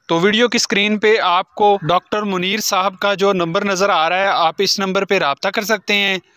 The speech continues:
तो दोस्तों, ये थी हमारी आज की वीडियो। उम्मीद है कि आपको पसंद आई होगी। अगली वीडियो तक हमें इजाज़त दीजिए, दुआओं में याद रखना।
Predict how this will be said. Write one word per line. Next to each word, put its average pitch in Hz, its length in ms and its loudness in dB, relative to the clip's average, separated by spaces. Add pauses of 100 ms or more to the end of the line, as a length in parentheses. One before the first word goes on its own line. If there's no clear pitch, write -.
(380)
तो 170 100 0
दोस्तों, 202 420 2
ये 196 180 0
थी 208 120 -6
हमारी 190 280 0
आज 175 300 -2
की 208 160 -4
वीडियो। 202 340 2
उम्मीद 175 420 0
है 185 100 0
कि 180 100 -4
आपको 175 380 -2
पसंद 180 360 -2
आई 190 160 0
होगी। 180 360 -2 (400)
अगली 196 260 0
वीडियो 208 240 0
तक 190 200 -2
हमें 185 160 0
इजाज़त 175 360 -2
दीजिए, 185 420 0 (420)
दुआओं 175 280 2
में 202 120 0
याद 175 280 -2
रखना। 196 280 -2